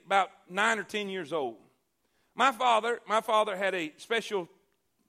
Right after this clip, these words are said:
revival type services called camp meetings. And there were services in the, in, in the evening, and there were services in the morning. They'd cook three meals a day. They'd eat breakfast and lunch and dinner. And, and, uh, and, and so, so here it is. My dad would let us skip school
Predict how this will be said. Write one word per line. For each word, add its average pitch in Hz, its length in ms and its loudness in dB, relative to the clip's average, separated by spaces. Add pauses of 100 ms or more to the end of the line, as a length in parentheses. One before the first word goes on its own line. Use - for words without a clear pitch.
(240)
revival 185 520 2
type 196 280 0
services 185 460 -4
called 180 280 0
camp 240 280 -8
meetings. 123 300 -10 (680)
And 180 100 -2
there 214 100 0
were 190 80 -2
services 220 520 -4
in 202 180 -6
the, 147 200 -8
in, 175 260 -6
in 165 140 -6
the 160 140 -8
evening, 294 380 -4 (200)
and 170 80 -10
there 190 80 0
were 175 60 -4
services 220 500 -4
in 220 140 -4
the 220 60 -4
morning. 214 360 -4 (100)
They'd 180 200 -2
cook 233 220 -4
three 226 240 -4
meals 226 280 -2
a 202 40 -14
day. 220 180 -2
They'd 214 200 -2
eat 196 180 -12
breakfast 202 420 -4
and 196 100 -8
lunch 196 280 -4
and 190 220 -8 (120)
dinner. 190 280 -2
And, 143 140 -6 (280)
and, 196 240 -2
uh, 175 220 4 (260)
and, 196 340 -2
and 185 300 -4
so, 190 420 -2
so 196 380 -4
here 277 280 -2
it 247 100 -4
is. 254 340 0
My 233 180 2
dad 254 400 0
would 202 140 -2
let 240 200 2
us 262 200 0
skip - 340 -6
school 254 560 -2